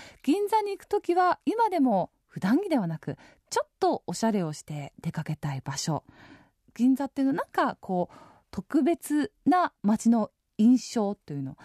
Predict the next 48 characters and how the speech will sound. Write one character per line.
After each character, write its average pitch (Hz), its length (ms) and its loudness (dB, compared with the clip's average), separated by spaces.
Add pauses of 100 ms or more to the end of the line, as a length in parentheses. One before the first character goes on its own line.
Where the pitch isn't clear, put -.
(200)
こ 320 100 -4
れ 349 100 0
は 330 220 0 (560)
失 339 380 -2
い 330 40 -6
た 359 120 -2
く 285 100 0
な 269 140 2
い 254 60 2
な 277 300 2
と - 160 -10
い 139 100 -8
う - 20 -16
ふ - 120 -12
う - 40 -2
に 190 240 2
思 160 240 0
い 147 40 -2
ま 147 140 -4
し - 100 -12
た。 - 100 -16 (960)
ち - 140 2
な 359 120 6
み 392 100 -2
に 370 260 0 (200)
「銀 370 220 4
ブ 381 100 0
ラ 370 100 4
銀 320 220 2
ブ 320 80 2
ラ」 302 100 4
っ 302 40 2
て - 200 -4
連 247 140 4
呼 185 100 -6
し - 60 -12
て 180 80 -2
ま 165 120 0
し - 40 -12
た 160 100 -6
が、 143 200 -4 (200)
本 392 240 0 (120)
当 392 200 2
の 349 120 0
銀 311 360 2
ブ 277 100 4
ラ 269 120 4
の 247 140 2